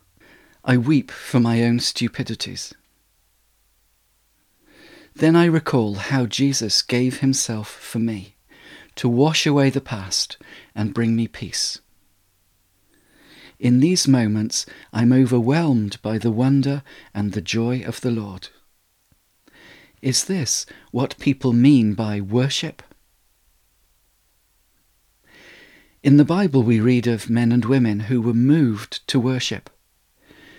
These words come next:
The Hebrew verb shahar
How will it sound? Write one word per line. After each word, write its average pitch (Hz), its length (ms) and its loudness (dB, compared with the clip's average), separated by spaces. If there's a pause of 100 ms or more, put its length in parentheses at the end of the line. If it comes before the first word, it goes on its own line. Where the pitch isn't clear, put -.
(300)
The 107 80 -2
Hebrew 147 480 2
verb 107 460 -4 (320)
shahar 120 640 -4